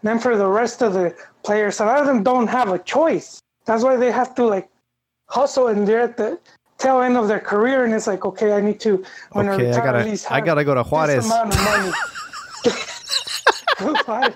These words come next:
Speaker 1: I don't wanna end up with Juarez, man.
Speaker 2: <laughs> I gotta, I gotta, I gotta pay my bills. Uh, who wants me? Juarez? Uh, all right, man. I guess I'll have to.
Speaker 1: Hey, at least retire with no money to,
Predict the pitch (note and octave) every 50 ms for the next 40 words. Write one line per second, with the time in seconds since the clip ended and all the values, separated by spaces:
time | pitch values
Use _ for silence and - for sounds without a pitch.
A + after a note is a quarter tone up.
0 | - - - - - _ - - G#3+ B3 C#4+ C#4+ C#4 B3+ C4+ C#4 C4 B3 A#3 A3+
1 | A3+ B3 B3 A3+ F#3+ B3 D4 D#4+ D#4+ - B3+ A#3+ G#3 G3+ G3+ F#3+ G#3+ A3+ G3 F#3+
2 | F#3 F3+ - F#3+ A3 C4+ - - - A4 - - - - - - - - - -
3 | - - - F3+ F#3 F#3 F3 E3+ F3+ F3 D3+ - - - - - - - - E3
4 | E3+ E3 D#3+ D#3 D3+ D3+ C#3+ C#3+ D3 D3+ D#3+ D#3 C#3+ - F3 E3+ D#3 D3 C#3 C3+
5 | D3 D#3+ D#3+ D#3 D3+ D3 - - - B2 D3+ D3+ D#3 D3+ D#3 D#3 E3 E3 D3 E3
6 | F3 F3+ - - G3 G#3+ G3+ - E3 F3 F#3+ G3+ G3+ F#3+ - C3+ B2+ C3 C3+ C3+
7 | C3 B2 A#2+ A2+ A#2+ C3 C#3 C#3+ C#3 B2+ A#2+ A#2+ B2 A#2+ A#2+ A#2+ A#2 A2 - -
8 | - - - - - - - - A#2+ A#2 - - A2+ G#2+ A2 A2+ A2+ A2 - A#3+
9 | A#3 G#3+ F#3+ F#3+ - - _ _ _ _ - - - - - G#3 G#3+ A#3+ C#4+ D4
10 | C#4+ A#3 A#3+ C#4+ C#4+ - - B3+ C4 C#4 C4+ B3+ A#3+ A3+ A3+ B3+ C4 B3 C4 C4+
11 | C4+ C4 C4 A#3+ A#3+ - - A#3 G#3+ G#3 G3 F#3+ F3+ F3